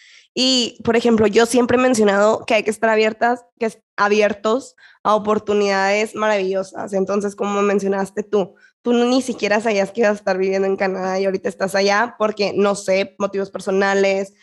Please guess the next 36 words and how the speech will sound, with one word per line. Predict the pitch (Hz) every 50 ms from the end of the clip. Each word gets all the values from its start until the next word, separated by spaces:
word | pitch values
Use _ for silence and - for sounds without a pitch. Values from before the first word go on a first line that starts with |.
| - _
aprovechaste | - 202 - 214 214 202 196 202 196 190 - 208
oportunidades, | 196 202 202 202 202 196 196 190 190 190 190 190 190 190 196 196 208 208 - _ _ _ - - _ _ _ _
pero | - 247 247 240
estás | 233 240 - - 214 208 196 220
allá. | 208 208 202 214 202 190 180 180 180 - _ _ _ _ _ _
Entonces, | 233 240 240 233 226 233 226 220 220 214 208 - -
al | 240 262 240 226
estar | 226 226 - - 240 233 226 240
en | 269 294
donde | 302 294 277 233 196
estás, | - - 214 214 220 226 220 -
como | - 240 226 233
que | 233 233 214
sacarle | - - - 233 214 202 - 214 214 214 214 214 226 226 233 240 247 - - -
el | - 233 226
máximo | 220 220 220 208 208 - - 262 254 254 254
provecho | - 220 202 202 202 196 196 202 - - 220 226 247 240 - - _ _
a | - 208 233
esas | 233 240 240
oportunidades | 294 - 302 247 - 220 208 202 202 202 220 -
que | - 240
la | 220
vida | 202 208 208 208
te | - 233
va | 190
presentando. | - - - - 202 190 208 196 196 196 190 185 185 _ _ - - _ _
Y | - 247
volviendo | 262 254 240 233 233 240 240 233 240 254 269
a | 294
un | 294 277
tema | 277 277 269 262 262 269 269 - - -
con | 254 254 247
el | 226 214 202
tema | - 214 202 220 220 226
del | 233 214
rostro, | 208 214 214 208 - - - 226 240 262 247 - _